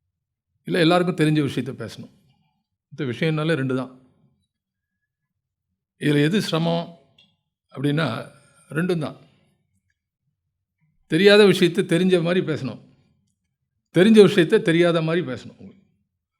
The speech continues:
துளசி ராமாயணம் எல்லாருக்கும் தெரியும். இந்த துளசி ராமாயணத்துல என்ன முக்கியமா நம்ம பார்க்க வேண்டியதை பார்க்க போறோம் இப்போ.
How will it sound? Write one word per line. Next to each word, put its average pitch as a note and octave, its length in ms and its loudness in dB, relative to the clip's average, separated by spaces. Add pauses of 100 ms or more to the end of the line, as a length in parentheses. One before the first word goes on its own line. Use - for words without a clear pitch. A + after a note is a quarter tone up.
(280)
துளசி G3 380 6
ராமாயணம் F#3 380 2
எல்லாருக்கும் E3+ 360 -2
தெரியும். B2+ 460 -4 (580)
இந்த C3 120 -6
துளசி A3 440 2
ராமாயணத்துல C#3+ 840 0 (1700)
என்ன D3+ 640 2 (480)
முக்கியமா D#3 420 0
நம்ம C#3+ 200 0
பார்க்க C#3+ 340 -2
வேண்டியதை B2+ 320 -2
பார்க்க B2+ 260 -8
போறோம் A2 220 -10
இப்போ. G#2+ 360 -20